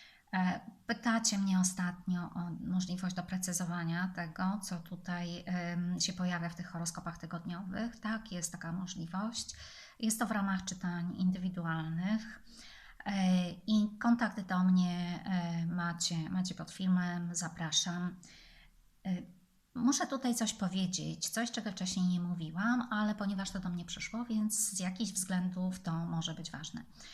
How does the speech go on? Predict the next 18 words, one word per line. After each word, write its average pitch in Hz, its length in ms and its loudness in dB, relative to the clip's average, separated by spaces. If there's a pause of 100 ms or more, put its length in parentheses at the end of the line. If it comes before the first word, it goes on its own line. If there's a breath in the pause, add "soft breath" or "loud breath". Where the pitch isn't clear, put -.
(320 loud breath)
E, 185 360 4
a 202 80 0
mianowicie 180 680 0
ja, 254 260 0 (400)
e, 185 40 4
robiąc 247 420 2
czytania, 175 640 -2 (260)
zawsze 190 420 0
proszę 170 300 -8
Boga, 165 440 -6
może 185 480 -2
niektórzy 185 380 -2
z 180 60 -2
Was 180 380 -2
nazywają 160 540 -4
to 170 100 -10
górą, 165 320 -4
wszechświatem, 170 840 -4